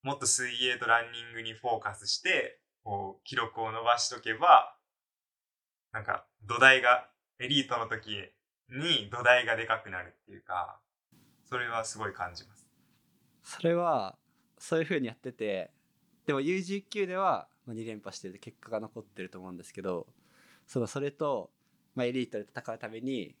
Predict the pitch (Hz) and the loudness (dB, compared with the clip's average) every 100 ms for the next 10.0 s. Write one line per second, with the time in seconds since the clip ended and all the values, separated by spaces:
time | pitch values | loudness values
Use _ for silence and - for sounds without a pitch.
0 | _ _ _ _ _ - - 107 101 101 | _ _ _ _ _ -8 -4 -4 -6 -8
1 | 101 110 95 - - 95 95 - 95 95 | -8 -6 -6 -10 -14 -18 -16 -12 -6 -2
2 | 95 90 _ _ 101 101 117 123 123 117 | -2 -4 _ _ -16 -8 -6 -4 -6 -8
3 | - 127 120 _ - - - _ _ _ | -6 -4 -4 _ -20 -20 -20 _ _ _
4 | _ _ - - 131 120 98 - 90 87 | _ _ -10 -4 0 0 -2 -8 -10 -12
5 | - 82 - - - 101 - - 98 95 | -10 -10 -10 -14 -6 -6 -6 -10 -12 -12
6 | 101 - - - _ _ _ _ _ _ | -12 -16 -20 -20 _ _ _ _ _ _
7 | _ _ 113 107 104 101 101 98 95 95 | _ _ -16 -14 -14 -16 -18 -20 -20 -12
8 | - - - _ _ _ _ _ _ _ | -8 -8 -12 _ _ _ _ _ _ _
9 | _ _ _ _ _ _ _ - 123 123 | _ _ _ _ _ _ _ -14 -12 -12